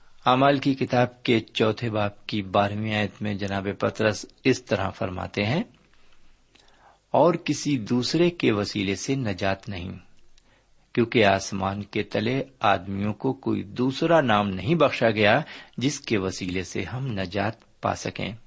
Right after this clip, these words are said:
اور کسی دوسرے کے وسیلے سے نجات نہیں، کیونکہ آسمان کے تلے آدمیوں کو کوئی دوسرا نام نہیں بخشا گیا جس کے وسیلے سے ہم نجات پا سکیں۔"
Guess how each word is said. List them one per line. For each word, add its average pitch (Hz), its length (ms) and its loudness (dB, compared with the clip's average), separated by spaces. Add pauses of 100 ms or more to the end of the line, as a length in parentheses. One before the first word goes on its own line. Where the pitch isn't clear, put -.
(1600)
اور 151 200 6
کسی 156 360 2
دوسرے 120 460 4
کے 151 200 2
وسیلے 120 440 2
سے 143 200 0
نجات 98 480 -2
نہیں، 104 360 -4 (340)
کیونکہ 165 280 4
آسمان 117 560 2
کے 113 180 -2
تلے 131 420 0
آدمیوں 101 420 -2
کو 143 180 -4
کوئی 131 260 -2
دوسرا 143 520 2
نام 123 280 2
نہیں 95 380 -2
بخشا 165 340 2
گیا 104 320 2 (400)
جس 147 200 0
کے 135 120 4
وسیلے 95 420 -2
سے 151 200 -6
ہم 151 240 -4
نجات 92 560 -6
پا 95 120 -8
سکیں۔" - 340 -10